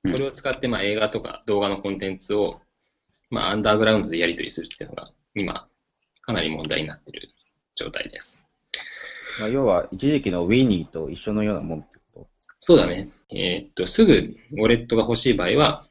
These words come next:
Speaker 2: オンラインでのウォレット開設、開設サービスというのを使います。ただね、そこはね、サーバー上でその、まあ、リアルタイムでブロックチェーンをトラッキングしてるっていうだけの話だから、やってることは、あの、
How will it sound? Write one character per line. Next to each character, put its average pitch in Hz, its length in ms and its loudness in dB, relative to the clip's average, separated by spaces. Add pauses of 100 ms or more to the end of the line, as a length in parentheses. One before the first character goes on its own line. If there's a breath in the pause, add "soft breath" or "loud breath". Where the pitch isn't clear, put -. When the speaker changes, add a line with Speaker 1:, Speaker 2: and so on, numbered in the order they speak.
(120)
Speaker 2:
オ 117 100 2
ン 127 60 4
ラ 127 120 6
イ 104 60 4
ン 92 60 -4
で 82 80 -2
の 80 220 -6 (160)
ウ 104 80 2
ォ 104 40 4
レ 95 100 4
ッ - 40 -8
ト - 140 -4
開 92 200 2
設、 - 400 -12
開 101 160 0
設 - 220 -4
サ 95 140 -2
ー 92 40 -2
ビ - 60 -10
ス - 120 -6
と 156 80 2
い 160 40 6
う 156 40 4
の 110 120 8
を - 80 -2 (720 loud breath)
使 - 220 -6
い 78 100 -8
ま - 100 -20
す。 - 200 -20 (1500 loud breath)
た 214 100 4
だ 190 100 8
ね、 104 140 4
そ 120 140 -2
こ 202 120 8
は 220 140 10
ね、 127 380 6
サ 185 220 4
ー - 20 4
バ 208 120 8
ー - 20 4
上 202 120 6
で 196 180 6
そ 185 140 0
の、 175 380 2
ま 143 160 6
あ、 - 20 4
リ 131 120 6
ア 156 40 6
ル 170 100 2
タ 185 120 6
イ 147 40 6
ム 101 80 2
で 85 100 -2
ブ 101 100 -6
ロ 107 100 0
ッ - 80 -14
ク - 80 -16
チ 110 120 -2
ェ 95 40 -2
ー - 20 -6
ン 85 40 -6
を - 40 -8
ト 95 100 -10
ラ 95 100 0
ッ - 40 -14
キ 98 120 -4
ン 95 60 -2
グ 95 60 -2
し - 80 -6
て 107 80 2
る 101 80 2 (140)
っ - 60 -20
て 87 80 -2
い 90 80 2
う 85 40 -2
だ 113 120 0
け 127 100 4
の 101 60 2
話 92 220 -2
だ 80 100 -8
か 90 80 -6
ら、 95 60 -2
や 113 60 -4
っ - 20 -8
て 196 100 2
る 196 60 -2
こ 214 80 0
と 208 100 10
は、 95 300 4 (180)
あ - 80 -8
の、 90 180 -8